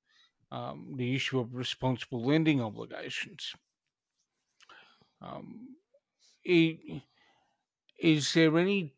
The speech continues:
danger out there for people listening when they hear this? Because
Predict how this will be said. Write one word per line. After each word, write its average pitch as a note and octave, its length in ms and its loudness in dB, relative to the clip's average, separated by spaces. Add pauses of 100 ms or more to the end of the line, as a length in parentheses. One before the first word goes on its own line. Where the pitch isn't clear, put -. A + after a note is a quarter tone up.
danger D3+ 800 4
out C#3+ 400 -2
there C3 300 4
for C3+ 160 -6
people C3 500 -2
listening C#3 800 -2 (560)
when C#3 180 2
they B2+ 260 2
hear C#3 340 6
this? B2+ 500 -6
Because C3+ 560 -2